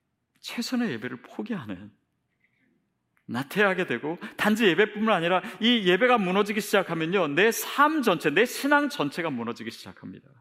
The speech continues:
제가 예전에 영국에 있을 때요, 저희 아이들이 어릴,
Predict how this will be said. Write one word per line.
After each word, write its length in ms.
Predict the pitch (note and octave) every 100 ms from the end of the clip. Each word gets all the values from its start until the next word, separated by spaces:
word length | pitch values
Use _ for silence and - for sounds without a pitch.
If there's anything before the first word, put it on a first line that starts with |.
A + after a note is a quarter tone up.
| _ _ _ _ _ _ _ _ _ _ _ _ _ _ _ _ _ _ _ _ _ _
제가 220 | C3 B2+
예전에 260 | A2+ A#2+ G#2+
영국에 320 | G#2 B2 A#2
있을 240 | G2+ G2+
때요, 320 | G2+ G2 - - _ _ _ _ _ _ _ _ _
저희 360 | A#2 A2 G#2+ - - -
아이들이 340 | G#2 G#2 A2
어릴, 380 | G2+ G2+ A2+